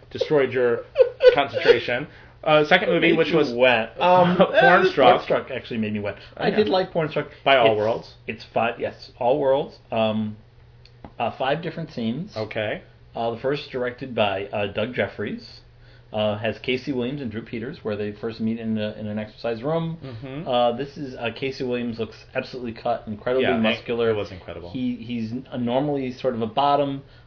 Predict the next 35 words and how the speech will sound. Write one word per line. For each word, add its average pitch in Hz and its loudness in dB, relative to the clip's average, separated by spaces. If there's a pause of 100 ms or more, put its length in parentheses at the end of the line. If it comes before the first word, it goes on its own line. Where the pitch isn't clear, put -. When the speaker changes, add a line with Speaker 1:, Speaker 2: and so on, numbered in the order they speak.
(140)
Speaker 2:
but 113 -2
he's 113 -2
paired 131 2
with 123 -4
Drew 123 -4
Peters, 123 -6
who's 113 -4 (100)
sort 123 -2
of 110 -4
the 113 0
ultimate 120 2
bottom. 101 -4
No 110 -10
offense. 92 -16
Speaker 1:
Yeah. 123 -4
Speaker 2:
Um, 147 2 (360)
and, 131 -2
uh, 123 4 (580)
basically 131 -2
they 123 0
have 123 -2
this 113 -8
in-, 113 -2
incredible 123 0 (480)
dildo, 123 4 (720)
Benoit 127 2
balls, 120 4
all, 127 2
all 139 2
this 139 -2
sex - -2 (300)
going 120 0
on 113 0
with, 107 -4
uh, 101 0